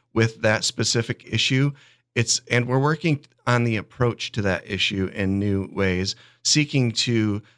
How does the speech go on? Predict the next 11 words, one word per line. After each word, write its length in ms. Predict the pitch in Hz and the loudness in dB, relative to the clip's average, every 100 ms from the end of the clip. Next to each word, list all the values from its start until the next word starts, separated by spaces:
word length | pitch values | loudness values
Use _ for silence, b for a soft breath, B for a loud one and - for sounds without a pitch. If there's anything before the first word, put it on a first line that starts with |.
| b | b
be 220 | 131 127 | 0 2
less 280 | 113 107 113 | 2 2 0
punitive 720 | - - 120 123 135 151 156 - _ - | -4 -2 0 2 2 0 0 -10 _ -8
to 100 | 139 | -4
students 580 | 139 - 143 143 147 - | -2 0 2 2 0 -6
and 100 | - | -6
to 80 | 113 | -4
be 220 | 95 123 | 0 0
more, 500 | 131 117 123 127 123 123 b b - | 2 2 2 2 0 -4 b b -4
um, 480 | 113 107 101 101 117 - | 0 2 0 -4 -10 -4
collaborative 760 | 117 110 110 113 104 92 85 | 0 2 2 2 -2 -4 -6